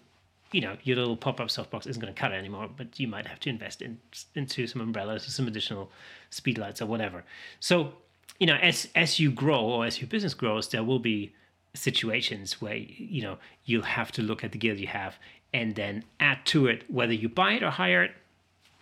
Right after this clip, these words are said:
different thing. Um, so apart from the gear, though, the, you know, the, the next thing is really marketing. I mean,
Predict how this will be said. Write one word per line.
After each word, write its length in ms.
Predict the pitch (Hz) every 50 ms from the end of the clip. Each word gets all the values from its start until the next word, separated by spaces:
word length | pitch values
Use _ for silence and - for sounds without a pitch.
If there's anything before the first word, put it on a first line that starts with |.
| _ _ _ _ _ _ _ _ _ _ _ _ _ _ _ _ _ _ _ _ -
different 280 | - 110 - 104 92
thing. 140 | - - - - - - - - - - - - - - - - - _ _ _ -
Um, 260 | - - 151 151 - - - - _ _ - - - _ _ _ -
so 460 | - - - 233 226 202 - - - - - _ _ _ _ _ _ _ _ _ _ _ _ _ -
apart 220 | 190 185 247 277 262
from 100 | 247 220
the 60 | 185
gear, 180 | 202 254 254
though, 240 | 233 143 110 117 135
the, 180 | 135 - - -
you 80 | 190
know, 60 | 170 170
the, 100 | 180 180
the 320 | 180 180 185 180 - 175
next 240 | 202 233 233 233 -
thing 140 | - 170 160
is 100 | 147 -
really 140 | 170 151
marketing. 560 | 139 135 170 202 - 143 131 - 101 98 107 -
I 60 | -
mean, 140 | 131 135 135